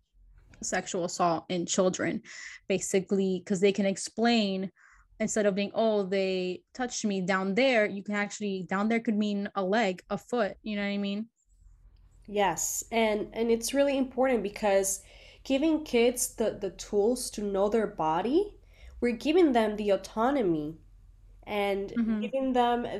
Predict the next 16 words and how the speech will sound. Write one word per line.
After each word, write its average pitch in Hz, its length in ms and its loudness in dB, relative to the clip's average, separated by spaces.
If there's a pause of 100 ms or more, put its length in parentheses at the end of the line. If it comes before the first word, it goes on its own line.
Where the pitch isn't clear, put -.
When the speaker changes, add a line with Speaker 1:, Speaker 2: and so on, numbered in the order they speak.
Speaker 2:
the 214 300 -8
sense 240 680 -2
of 202 420 -2
the 208 100 0
right 208 320 2
they 220 100 0
have 185 220 -4
over 175 260 -8
their 170 160 -2
bodies, - 680 -12
and 226 120 -4
understanding 233 800 -2
that, 202 340 0 (480)
you 226 140 0
know, 175 380 0
um, 185 340 -2